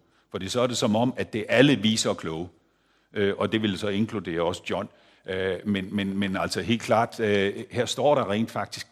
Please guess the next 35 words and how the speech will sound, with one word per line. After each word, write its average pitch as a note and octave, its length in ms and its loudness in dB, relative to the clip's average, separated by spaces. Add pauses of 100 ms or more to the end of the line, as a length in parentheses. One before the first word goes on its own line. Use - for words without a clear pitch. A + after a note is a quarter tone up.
det G2 180 -2
er F2 120 -4
vise C#3 420 -6
og A2 100 -10
kloge, F2+ 300 -8
så G#2+ 100 -8
det G2+ 100 -6
må F#2+ 120 0
være F#2 220 -2
nogen B2+ 460 4
af E2+ 160 -2
dem, - 100 -20 (480)
at - 260 -6 (160)
der A2 80 0
er, F2 240 -4 (300)
øh, F#2 640 -4
er F#2 200 -10
omfattet F2 540 -2
det E2+ 60 -12
her. F2 160 -6 (260)
Men G2 140 0
nogen, A2+ 280 0
der G2 60 -6
alligevel G2+ 380 -2
godt - 240 -8
kan D#3 240 -2
forstå - 360 -14
det. - 80 -20 (1500)
For A#2 100 -4
der A#2+ 100 2
er B2 60 4
jo C3 200 2
intet F#3+ 460 4 (200)
galt D#3 360 0
i C#3+ 160 -6